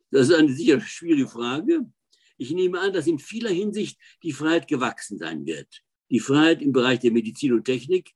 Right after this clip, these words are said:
das heißt uns ja auch ein Freiheitsphänomen, dass das Bildungswesen sich in vielen Teilen der Welt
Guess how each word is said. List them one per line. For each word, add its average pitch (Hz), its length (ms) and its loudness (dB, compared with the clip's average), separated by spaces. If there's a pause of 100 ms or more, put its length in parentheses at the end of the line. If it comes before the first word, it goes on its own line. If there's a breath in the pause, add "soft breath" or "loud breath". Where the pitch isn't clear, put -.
(200)
das 101 140 -12
heißt 113 220 -6
uns 107 140 -6
ja 104 140 -2
auch 139 180 -8 (280 loud breath)
ein 139 140 0
Freiheitsphänomen, 131 1400 4 (280)
dass 120 180 -2
das 107 120 -12
Bildungswesen 156 800 2
sich 135 200 -8
in 135 120 -4
vielen 160 300 0
Teilen 131 320 -2
der 117 120 -2
Welt 113 280 -6